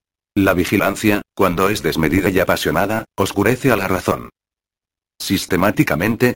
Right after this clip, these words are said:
no imponer ni forzar el cambio de su credo religioso a los hermanos ajenos a la fe que consuela su corazón. Toda imposición, en materia religiosa,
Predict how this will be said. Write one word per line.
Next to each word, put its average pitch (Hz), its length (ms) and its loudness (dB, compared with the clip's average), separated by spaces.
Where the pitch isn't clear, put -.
no 110 160 0
imponer 95 460 -2
ni 92 100 -2
forzar 113 400 0
el 104 140 -4
cambio 90 340 0
de 87 80 -6
su 90 160 -4
credo 98 280 -2
religioso 98 580 0
a - 20 0
los 95 180 -2
hermanos 107 480 0
ajenos 113 380 0
a 101 80 2
la 85 100 -2
fe 120 160 2
que 104 140 0
consuela 107 480 2
su - 160 -4
corazón. 78 540 0
Toda 120 260 4
imposición, 104 720 -2
en 85 200 -4
materia 113 480 0
religiosa, 101 760 0